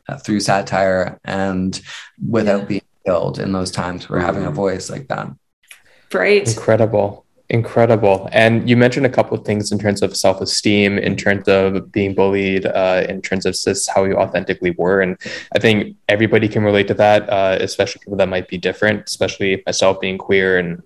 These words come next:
Speaker 4: neurodivergent, all that stuff. So I get that, um, and very outspoken. Uh, for both of you, though, can you think of any times in your life where you might have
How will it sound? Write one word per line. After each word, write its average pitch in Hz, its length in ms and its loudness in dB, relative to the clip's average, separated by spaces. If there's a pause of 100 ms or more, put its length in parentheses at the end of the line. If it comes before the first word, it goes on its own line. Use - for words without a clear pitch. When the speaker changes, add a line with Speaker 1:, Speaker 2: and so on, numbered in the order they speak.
Speaker 4:
neurodivergent, 92 580 -2
all 95 120 0
that 98 180 0
stuff. 104 240 2
So 95 260 0
I 90 120 2
get 82 240 -4
that, - 260 4 (320)
um, 98 220 2
and 95 100 -4
very 95 220 2
outspoken. 95 640 -2 (240)
Uh, 104 160 6
for 113 160 4
both 127 260 6
of 113 140 4
you, 98 120 -2
though, 92 440 2 (160)
can 117 160 2
you 117 80 4
think 123 240 2
of 113 120 6
any 107 140 4
times 101 460 2
in 104 80 -2
your 95 100 2
life 92 320 0
where 95 280 2
you 104 220 -4
might 98 200 2
have 98 240 2